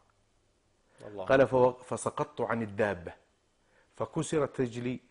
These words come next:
Speaker 1: وغرغرينا وال-
Speaker 2: ثم عملت علي عملا أوجب قطعها".
Speaker 1: الله أكبر.
Speaker 2: عملت
Speaker 1: الله
Speaker 2: علي عملا
Speaker 1: أوجب قطعها.
Speaker 2: أوجب قطعها. أصابته هذه الدعوة. لذلك النبي صلى الله عليه وسلم حذر، عليه الصلاة والسلام.
Speaker 1: صلى الله عليه وسلم.
Speaker 2: حذر الآباء والأمهات، قال:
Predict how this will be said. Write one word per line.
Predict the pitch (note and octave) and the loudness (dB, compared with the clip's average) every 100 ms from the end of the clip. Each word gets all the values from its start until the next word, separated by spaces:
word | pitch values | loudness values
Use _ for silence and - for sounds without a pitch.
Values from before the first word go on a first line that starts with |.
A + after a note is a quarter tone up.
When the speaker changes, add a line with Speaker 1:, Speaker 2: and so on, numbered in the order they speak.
| _ - | _ -14
Speaker 1:
وغرغرينا | A2 A2+ G2+ G#2 G#2 A2 | -8 -8 -6 -4 -4 -4
وال- | A2 G#2 | -8 0
Speaker 2:
ثم | C#3 C3+ B2+ | 2 4 6
عملت | A#2+ D3 B2+ A2 G#2 | 6 6 4 2 2
علي | A2+ C3 A#2+ A2 | 4 4 4 4
عملا | D3+ C#3+ C#3+ D3+ C#3+ | 4 4 2 2 0
أوجب | A#2+ A2 G#2 F#2+ | 0 2 2 2
قطعها". | - F2 - E2+ F2+ - _ - | 0 -4 -6 -8 -8 -18 _ -16
Speaker 1:
الله | G2+ F#2 G#2+ | -8 -4 -2
أكبر. | G#2 G2 - - - _ _ _ _ - | -4 -10 -12 -20 -20 _ _ _ _ -10
Speaker 2:
عملت | G#2+ G#2+ G2 | -6 -2 -2
Speaker 1:
الله | F#2+ | 0
Speaker 2:
علي | G#2 A#2 G#2+ | 0 0 0
عملا | A2 B2 D3+ - - _ A#2+ | 0 0 -4 -6 -18 _ -16
Speaker 1:
أوجب | A2 A2+ - | -14 -14 -16
قطعها. | - F#2+ | -18 -14
Speaker 2:
أوجب | G2+ - F2+ | -14 -14 -16
قطعها. | - - - - A2 | -18 -20 -18 -12 -10
أصابته | A2+ A#2 F2+ - F2 | -4 -2 -2 -6 -12
هذه | D#2+ | -12
الدعوة. | D#2 E2 - _ _ - - | -14 -16 -18 _ _ -16 -2
لذلك | A#2 C3 C3+ | 2 2 2
النبي | A#2+ B2 D3 | 2 2 4
صلى | C3 A#2 | 4 4
الله | - | 6
عليه | C3+ | 4
وسلم | A2+ | 4
حذر، | D#3 B2 F#2+ G2+ | 2 2 -2 0
عليه | A#2+ | 0
الصلاة | A#2+ - A#2 - | 0 -2 -2 -4
والسلام. | - A#2+ A2+ - | -8 -8 -8 -12
Speaker 1:
صلى | A#2+ A2 | -20 -16
الله | G#2+ G#2 | -16 -16
عليه | A2 | -20
وسلم. | - - - | -20 -20 2
Speaker 2:
حذر | - E3+ E3+ | 4 8 8
الآباء | C#3 C3+ C3+ D3 | 8 6 6 4
والأمهات، | B2+ B2+ C3 D3 - - - - _ | 4 2 2 0 -2 -10 -20 -20 _
قال: | - C#3 D3 D3+ | 4 4 4 0